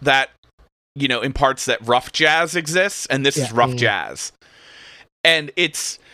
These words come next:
Speaker 1: the, there's footage of them doing, like, a live performance in ninety-two,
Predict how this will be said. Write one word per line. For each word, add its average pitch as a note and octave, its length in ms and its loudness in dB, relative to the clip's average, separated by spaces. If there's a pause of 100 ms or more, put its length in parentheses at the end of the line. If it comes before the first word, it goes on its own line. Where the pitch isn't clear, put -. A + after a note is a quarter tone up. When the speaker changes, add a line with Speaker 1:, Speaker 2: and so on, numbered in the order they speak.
(260)
Speaker 1:
the, E3 260 0
there's E3+ 300 0
footage G3+ 380 0
of D3+ 100 -6
them D3+ 260 0
doing, D3 340 -2
like, C3 140 0
a C#3 40 -2
live B2+ 320 0
performance B2+ 500 -4
in B2+ 100 -4
ninety-two, A#2 960 -2